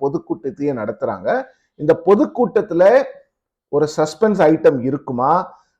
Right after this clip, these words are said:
அது என்னன்னு பாத்தீங்கன்னா, அமமுக தலைவர் திரு டி டி வி தினகரன் அவர்கள் விஜய் கிட்ட போவாரா, இல்ல தேசிய ஜனநாயக கூட்டணியில இணைவாரா அப்படிங்கிற ஸ்பெகுலேஷன் ரொம்ப நாளா இருக்கு.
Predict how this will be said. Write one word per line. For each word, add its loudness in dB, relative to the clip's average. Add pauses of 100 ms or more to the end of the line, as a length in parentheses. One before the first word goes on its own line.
அது 0
என்னன்னு 0
பாத்தீங்கன்னா, -2 (240)
அமமுக 0
தலைவர் -2
திரு -6 (160)
டி -4
டி -6
வி -2
தினகரன் -6
அவர்கள் -6
விஜய் -2
கிட்ட -10
போவாரா, -2
இல்ல 0
தேசிய -4
ஜனநாயக -6
கூட்டணியில -12 (120)
இணைவாரா -2
அப்படிங்கிற -8
ஸ்பெகுலேஷன் -10
ரொம்ப -4
நாளா -4 (160)
இருக்கு. -8